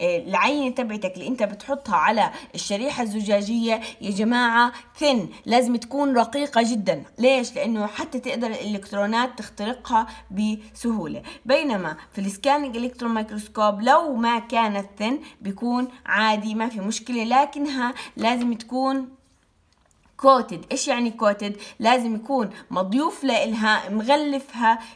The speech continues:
هيفي ميثيل، وبالعادة بيكون هذا الهيفي ميثيل هو الذهب أو هو الجولد. ليش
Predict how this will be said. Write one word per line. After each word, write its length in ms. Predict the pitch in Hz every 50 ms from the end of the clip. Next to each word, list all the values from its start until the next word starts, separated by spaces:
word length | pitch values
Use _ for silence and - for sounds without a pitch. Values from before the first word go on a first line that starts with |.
| -
هيفي 260 | - 285 277 240 240
ميثيل، 420 | 214 214 214 214 220 233 247 302 359 - - - -
وبالعادة 640 | - 196 208 226 214 202 226 262 285 285 269 233 247
بيكون 360 | 226 226 220 226 262 262 254
هذا 280 | 277 240 233 233 214 202
الهيفي 260 | 220 240 220 214 214
ميثيل 320 | 208 214 214 226 208 208
هو 380 | 233 226 233 226 214 214 208 214 - - - - -
الذهب 500 | - 196 180 180 233 240 285 - - -
أو 160 | - 175 175
هو 200 | 175 208 220 220
الجولد. 400 | 208 202 208 196 - 160 143 131 123 - - - - -
ليش 380 | 233 226 285 359 370 370 370